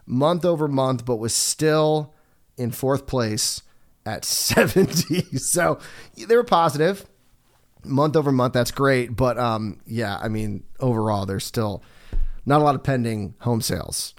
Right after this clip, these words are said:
happening right now in the West. So the good news, like I said, the economists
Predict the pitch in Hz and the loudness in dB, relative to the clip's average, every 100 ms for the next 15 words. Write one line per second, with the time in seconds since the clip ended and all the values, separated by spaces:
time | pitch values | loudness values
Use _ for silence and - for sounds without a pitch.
0 | - 117 110 107 104 101 98 101 101 - | -4 -2 0 -2 -2 -4 -4 -4 -4 -4
1 | 113 110 104 - 110 104 113 - - 123 | -4 -2 -4 -6 -4 -2 -2 -4 -4 -2
2 | 123 233 285 208 196 135 139 151 160 147 | 4 4 6 4 4 4 0 0 0 0
3 | 123 117 107 117 113 - - 170 220 220 | -2 -4 -6 -10 -10 -16 -10 -4 0 2
4 | 139 107 113 - - - | 0 -2 -4 -6 -10 -12